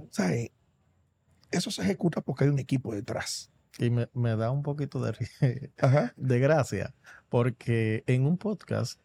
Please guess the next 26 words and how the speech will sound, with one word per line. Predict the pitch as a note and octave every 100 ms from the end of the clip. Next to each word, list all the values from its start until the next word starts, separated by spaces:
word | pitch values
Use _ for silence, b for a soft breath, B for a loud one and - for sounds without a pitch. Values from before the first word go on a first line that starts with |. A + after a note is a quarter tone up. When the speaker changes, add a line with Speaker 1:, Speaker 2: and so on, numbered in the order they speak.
| -
Speaker 2:
nosotros | B2 G#2+ A#2+ C3
conversamos | C#3 C3 B2+ C#3 C#3 C#3+
esa |
misma | C#3 C3 B2
parte. | E3 C#3+ G2+ - -
Speaker 1:
Ajá. | A2+ D#3 F3+
Speaker 2:
Ah, | -
no, | G1+ G1+
el | - B1
apóstol, | B1 - D#3 D#3 D#3 C#4
"Ah, | G4 F#4+ F4+ F4+ F#4 F#4 - -
¿usted | C3+ D#3+
bebió | F#3 F#3
café?" | A3+ A#2+ A2 _ _ _ _ _ -
"No." | F3 G3 G#3 - _ -
"Ah, | D3+ C#4 - _
era | D3 C#3 E3 D#3
por | D3 C3+
eso." | C3 C3
Speaker 1:
<laughs> |
Speaker 2:
Entonces, | B2 C#3 C#3+ D3+ - B B B -
el, | F#3 D3 D3
la | C#3 D3+
importancia | D#3 C#3 C#3 F3+ - F#3+
de | E3 D3+
ese | D3+ E3+